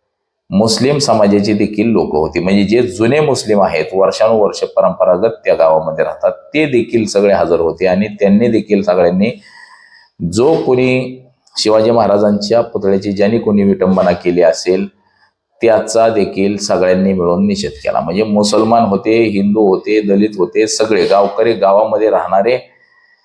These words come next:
अठरा पगड जातीची सगळी लोक या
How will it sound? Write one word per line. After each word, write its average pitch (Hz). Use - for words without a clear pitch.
अठरा 127
पगड 131
जातीची 117
सगळी 117
लोक 101
या 107